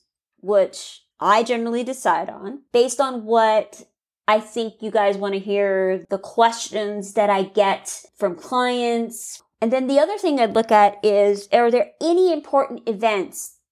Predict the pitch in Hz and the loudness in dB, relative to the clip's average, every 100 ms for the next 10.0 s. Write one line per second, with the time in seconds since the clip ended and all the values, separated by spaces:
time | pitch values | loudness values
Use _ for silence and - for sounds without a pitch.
0 | _ 214 208 - - 233 226 214 214 202 | _ 2 2 -6 -4 -2 -2 0 -2 0
1 | 220 - 214 214 202 202 196 - - 196 | -4 -4 0 0 0 -6 -12 -12 -2 0
2 | 202 - 247 262 254 233 240 233 220 - | 0 -6 -4 -2 -2 0 0 0 -2 -10
3 | _ _ 202 202 196 196 185 196 247 247 | _ _ -2 0 0 2 0 2 2 2
4 | - - - - _ _ _ _ - - | -2 -10 -10 -12 _ _ _ _ -14 -12
5 | - 254 - 285 277 - 247 233 226 - | -6 -6 -6 -4 -6 0 -2 0 -2 -4
6 | - - 208 196 196 _ _ - 220 214 | -12 0 2 2 -2 _ _ -6 -4 -2
7 | 220 220 202 196 196 - 202 196 - 214 | 2 2 2 -4 -6 -2 -2 -2 -2 -2
8 | 202 - 220 214 208 202 185 180 - - | -2 -2 -2 0 0 4 4 2 -4 -8
9 | - - _ - 247 - - 381 392 | -18 -20 _ -4 -2 -2 -2 -2 -4